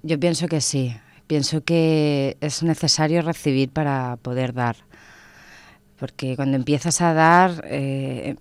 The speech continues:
das tanto que al final te vas quedando sin recursos, te vas como agotando y necesitas recibir. Esto es un constante aprender,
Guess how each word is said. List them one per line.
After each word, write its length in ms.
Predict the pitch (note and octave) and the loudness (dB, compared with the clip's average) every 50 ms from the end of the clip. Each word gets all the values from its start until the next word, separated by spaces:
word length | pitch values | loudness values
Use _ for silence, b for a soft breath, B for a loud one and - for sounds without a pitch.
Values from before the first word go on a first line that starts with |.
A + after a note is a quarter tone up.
| - | -12
das 1000 | - A#2+ A#2 C3+ C#3+ C#3+ B2+ C3 C3+ C3+ C#3 D3+ D#3 E3 E3+ - - - - - B B B B B B B B B | -12 -10 -8 -6 -6 -4 -4 -2 -2 0 2 2 2 2 2 0 -4 -6 -8 -10 B B B B B B B B B
tanto 520 | D3+ D3 D#3+ D#3 C3 - F#3 G3+ G#3+ - B B B B B B B B B B B B B _ _ _ _ _ | -4 -2 -2 -2 -2 -2 -4 -4 -4 -6 B B B B B B B B B B B B B _ _ _ _ _
que 100 | - - | -10 -10
al 60 | D#3 C3+ | -8 -8
final 320 | - - D3 D3+ D#3 D3+ | -4 0 2 2 2 2
te 80 | - F3+ | 0 -2
vas 180 | E3+ F3 - | -2 -2 -2
quedando 340 | - - E3+ E3 E3 F3 E3+ | -2 -2 -2 -2 -2 -2 -4
sin 220 | E3 - F3 E3 | -4 -2 -2 -2
recursos, 560 | D3 D3 C3 C3+ D3 C#3+ C#3 - - D#3 C#3 - | -2 -4 -6 -6 -8 -8 -8 -8 -8 -10 -10 -8
te 100 | - D3+ | -8 -6
vas 360 | C#3+ D3+ D#3+ D#3 D#3 - - | -4 -2 -2 -4 -4 -6 -8
como 260 | - - E3+ E3+ D#3+ | -8 -4 -2 0 0
agotando 800 | D3+ C3+ C#3 C#3 C3 - D#3+ D#3 D3+ D#3+ D#3+ D3 C#3 A#2+ G#2+ G2+ - - - _ B B B B B B B B B B | 0 0 -2 -4 -2 0 2 2 4 4 2 2 0 -2 -4 -8 -14 -20 -20 _ B B B B B B B B B B
y 240 | - D3+ C#3+ C#3 C3+ | -6 -2 -2 0 0
necesitas 580 | C3 C3 B2 - C3 A#2 - C3+ - - C3 B2 | 0 -2 -4 -4 -4 -6 -6 -6 -4 -4 -6 -4
recibir. 520 | B2 A#2+ - - - B2+ A#2 A#2 A#2 A2 - - - - | -6 -10 -12 -10 -8 -8 -6 -6 -8 -8 -10 -14 -10 -8
Esto 200 | D3+ - - F3 | -8 -4 -4 -2
es 80 | - | 0
un 80 | F3 F3 | 0 -2
constante 580 | - D3 C3+ B2+ B2 - - C#3 C#3 B2+ - B2 | 0 0 -2 -2 -4 -4 -4 -2 -2 -2 -2 -4
aprender, 540 | A#2 - - A#2+ G#2+ A#2 A2+ C3 B2+ A#2 | -4 -4 -6 -6 -6 -4 -4 -2 -4 -4